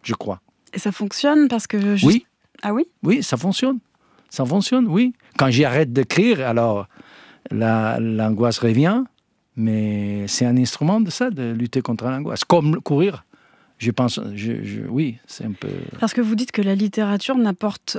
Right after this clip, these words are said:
Speaker 2: aucun réconfort, mais seulement des questions et pas de réponses.
Speaker 1: C'est vrai.
Speaker 2: Bah
Speaker 1: Je suis
Speaker 2: alors,
Speaker 1: d'accord
Speaker 2: ça
Speaker 1: avec
Speaker 2: me paraît
Speaker 1: moi-même.
Speaker 2: très angoissant.
Speaker 1: C'est vrai, mais pendant que tu écris, l'angoisse disparaît. Cette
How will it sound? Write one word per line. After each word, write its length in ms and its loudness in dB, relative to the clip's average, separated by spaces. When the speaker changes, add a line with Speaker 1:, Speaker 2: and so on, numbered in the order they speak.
Speaker 2:
aucun 360 0
réconfort, 680 0
mais 120 2
seulement 360 0
des 140 0
questions 720 -2
et 100 -2
pas 160 0
de 80 0
réponses. 560 -4
Speaker 1:
C'est 160 0
vrai. 240 -2
Speaker 2:
Bah 80 0
Speaker 1:
Je 60 2
suis 60 2
Speaker 2:
alors, 120 2
Speaker 1:
d'accord 140 2
Speaker 2:
ça 60 4
Speaker 1:
avec 120 4
Speaker 2:
me 60 2
paraît 120 2
Speaker 1:
moi-même. 200 0
Speaker 2:
très 280 0
angoissant. 640 0
Speaker 1:
C'est 260 -2
vrai, 380 0
mais 380 4
pendant 380 2
que 100 -4
tu 220 0
écris, 480 0
l'angoisse 400 0
disparaît. 420 -6
Cette 320 -2